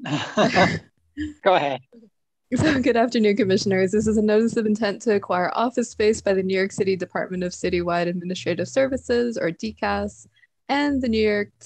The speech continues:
Speaker 2: uh, Police Department, or N Y P D. This is pursuant to Section one ninety-five of the New York City Charter and will facilitate the acquisition of office spaces at twenty-seven Cliff Street.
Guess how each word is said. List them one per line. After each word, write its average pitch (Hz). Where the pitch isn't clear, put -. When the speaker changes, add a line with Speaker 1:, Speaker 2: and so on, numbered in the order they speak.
Speaker 2:
uh, 175
Police 185
Department, 165
or 160
N 160
Y 147
P 151
D. 165
This 240
is 254
pursuant 247
to 226
Section 196
one 202
ninety-five 190
of 180
the 185
New 185
York 185
City 185
Charter 220
and 190
will 180
facilitate 226
the -
acquisition 180
of 170
office 175
spaces 170
at -
twenty-seven 156
Cliff -
Street. -